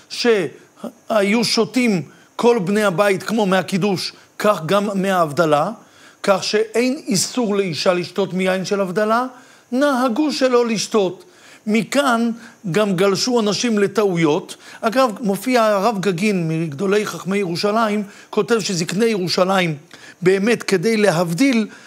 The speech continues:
נהגו שמי שאין לו זקן לא ישתה מהבדלה, כדי להדגיש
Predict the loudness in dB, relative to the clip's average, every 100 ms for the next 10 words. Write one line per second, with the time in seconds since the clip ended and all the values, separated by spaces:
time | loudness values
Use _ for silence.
0 | -8 0 2 2 2 0 0 0 0 0
1 | 0 0 0 0 0 0 2 -2 0 0
2 | 0 -4 -12 -8 0 2 2 -2 0 0
3 | 2 0 0 2 2 0 -10 -20 -18 -2
4 | 0 2 0 2 0 0 0 0 -2 -2
5 | 0 -2 -6